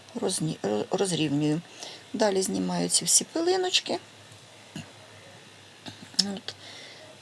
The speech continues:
І на цьому, я думаю, що моя робота буде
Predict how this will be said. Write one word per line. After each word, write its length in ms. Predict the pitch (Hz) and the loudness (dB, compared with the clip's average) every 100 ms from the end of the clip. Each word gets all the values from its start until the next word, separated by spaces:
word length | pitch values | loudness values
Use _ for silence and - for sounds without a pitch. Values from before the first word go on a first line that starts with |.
| - - | -16 -4
І 160 | 285 415 - - - - - - - | -2 -2 -8 -12 -20 -20 -20 -20 -4
на 140 | 269 254 | 2 2
цьому, 460 | - 277 285 302 330 - - - - - - - - - - - - | 2 4 6 6 4 -4 -18 -18 -18 -18 -20 -20 -20 -20 -18 -10 -4
я 180 | 208 | -4
думаю, 560 | 214 214 233 240 254 269 | -2 2 4 6 6 4
що 240 | - - | 2 -2
моя 320 | 202 202 202 196 | -2 -2 0 2
робота 520 | 190 202 233 247 220 | 0 2 0 2 0
буде 420 | 170 185 196 226 | 0 -2 0 -2